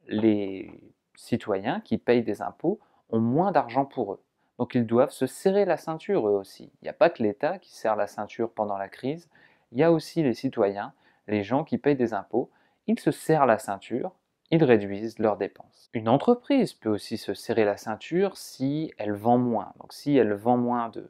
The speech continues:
produits, elle gagne moins d'argent et elle est obligée de diminuer ses dépenses. Donc on dit qu'elle se serre la ceinture et par exemple, elle diminue ses dépenses de recherche. Donc une entreprise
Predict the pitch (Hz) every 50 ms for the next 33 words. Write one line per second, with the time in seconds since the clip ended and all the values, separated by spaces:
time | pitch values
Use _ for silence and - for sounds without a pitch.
0 | - - _ - - - 120 117 107 110 104 113 131 175 233 - _ _ _ _
1 | _ _ _ - 101 101 101 107 120 123 131 135 127 113 101 101 98 - - 104
2 | 107 - - 190 226 _ _ _ _ _ _ _ - 101 104 113 139 151 151 135
3 | 120 143 147 131 110 117 123 131 127 123 123 113 104 101 123 - - 135 107 101
4 | 117 - - - - - - - 101 - - 113 101 101 127 151 - 123 101 -
5 | - - - - - - - 156 160 147 123 104 101 - - 90 90 - - -
6 | 101 120 147 175 - _ _ _ _ - - _ - 104 - - 131 123 117 110
7 | 101 95 104 98 107 127 151 _ _ _ _ _ _ _ _ - 113 127 135 131
8 | 131 143 135 127 117 107 104 107 123 - - 117 101 110 107 - - 101 107 120
9 | 113 107 113 113 101 113 107 - - - - - _ - - _ _ _ _ -
10 | - - 117 120 123 117 - 113 101 - - 120 131 139 151 -